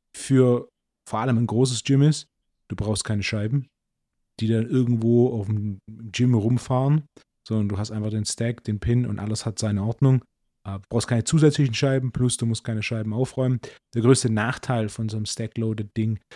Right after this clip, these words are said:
ist, ähm, dass es einfach das zweieinhalbfache kostet von Plate-Loaded. Und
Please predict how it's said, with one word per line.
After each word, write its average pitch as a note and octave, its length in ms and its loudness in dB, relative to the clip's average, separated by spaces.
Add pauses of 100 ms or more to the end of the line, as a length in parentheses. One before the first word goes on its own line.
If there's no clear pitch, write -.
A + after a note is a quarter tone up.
(240)
ist, G#2 560 -2
ähm, F#2 400 -2 (300)
dass F#2 140 -2
es E2+ 60 -6
einfach F#2+ 360 -6 (420)
das - 200 -6 (240)
zweieinhalbfache G#2+ 800 0
kostet C#3 460 0
von A#2 160 -4
Plate-Loaded. E3 580 0 (640)
Und G2+ 240 -4